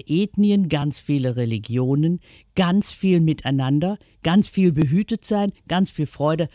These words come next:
Also da kann man eine ganze Menge, mm, draus erkennen. Und, äh, ich finde es immer erstaunlich,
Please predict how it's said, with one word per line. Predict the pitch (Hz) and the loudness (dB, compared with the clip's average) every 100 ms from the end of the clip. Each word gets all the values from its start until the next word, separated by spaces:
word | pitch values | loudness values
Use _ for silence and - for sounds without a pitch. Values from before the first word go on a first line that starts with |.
| - - | -16 -8
Also | 143 143 | -4 -2
da | 131 | -2
kann | 170 | -2
man | 165 | 0
eine | 139 | 0
ganze | 127 143 - | 0 -2 -2
Menge, | 151 139 147 139 - _ _ _ _ | 0 2 2 0 -4 _ _ _ _
mm, | 139 143 135 127 - | 0 2 2 0 -4
draus | 117 120 160 - | -4 0 0 0
erkennen. | 120 - 160 165 185 180 | -8 -4 0 2 2 0
Und, | 123 135 139 - | 0 -2 -2 -4
äh, | 139 131 127 - _ - | -2 -2 -2 -8 _ -8
ich | |
finde | - 214 | 0 2
es | 185 | 2
immer | 185 | -2
erstaunlich, | - 147 - 151 165 170 165 - | -2 -6 -2 0 2 2 0 -4